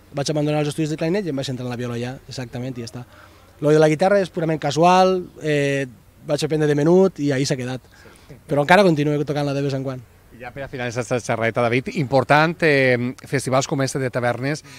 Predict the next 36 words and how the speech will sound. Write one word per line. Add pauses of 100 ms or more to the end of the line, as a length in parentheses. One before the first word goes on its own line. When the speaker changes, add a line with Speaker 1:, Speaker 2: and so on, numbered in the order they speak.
(200)
Speaker 2:
eh,
allò
de,
del,
del
compartir
un
mateix
espai, (420)
convidar
a
gent
de
fora,
gent
de
la
terra, (380)
eh, (120)
per (180)
l'e-,
l'intercanvi
de,
de,
de, (520)
de
coneixements
i
de
maneres
de,
de
fer,
de
fer
música.